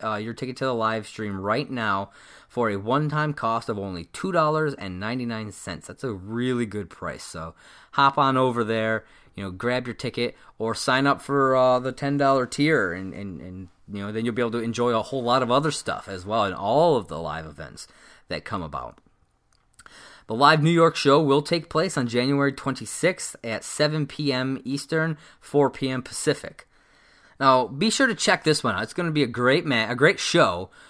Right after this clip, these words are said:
with a couple of great matches. Uh, I know the undercard, it's gonna s-, you know, the show's gonna start off with, uh, Janine the Machine facing off against the Cobra Chance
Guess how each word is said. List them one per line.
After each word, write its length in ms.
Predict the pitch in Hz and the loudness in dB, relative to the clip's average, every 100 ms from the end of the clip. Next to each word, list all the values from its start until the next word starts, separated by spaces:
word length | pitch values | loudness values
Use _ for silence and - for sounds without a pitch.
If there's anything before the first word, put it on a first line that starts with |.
| _ - | _ -6
with 140 | 107 | -6
a 40 | |
couple 320 | - 147 147 143 | 2 4 4 2
of 80 | |
great 240 | 123 127 110 | 4 2 2
matches. 560 | 110 107 107 113 107 | 0 -2 -2 -6 -6
Uh, 340 | 104 92 90 80 | -4 -4 -2 -4
I 100 | 101 | -4
know 120 | 117 | -4
the 140 | 110 120 | -4 0
undercard, 760 | 131 143 147 - 135 135 135 - - _ | 2 2 2 2 4 4 2 -8 -20 _
it's 100 | - | -4
gonna 220 | 127 113 | 0 0
s-, 240 | 107 - - | -2 -8 -6
you 140 | 131 | -4
know, 80 | 113 | -2
the 80 | 107 | 0
show's 220 | 147 123 | 0 0
gonna 120 | 127 | -2
start 400 | - - 131 139 | -2 4 6 6
off 480 | 113 117 113 - - _ - - - - | 4 2 0 -4 -16 _ -20 -20 -20 -6
with, 320 | 110 104 - | -2 -2 -2
uh, 120 | 101 | -4
Janine 380 | 101 110 131 151 | -2 0 2 4
the 60 | 147 | 4
Machine 440 | 139 - 139 135 | 2 0 -2 -2
facing 460 | 131 120 113 117 107 | -2 -4 -4 -4 -4
off 240 | 107 101 | -4 -6
against 520 | 95 101 98 87 - | -6 -4 -4 -8 -12
the 100 | 101 | -12
Cobra 440 | - 127 127 123 113 | -2 0 0 -2 -2
Chance 400 | - 127 120 | -4 -4 -4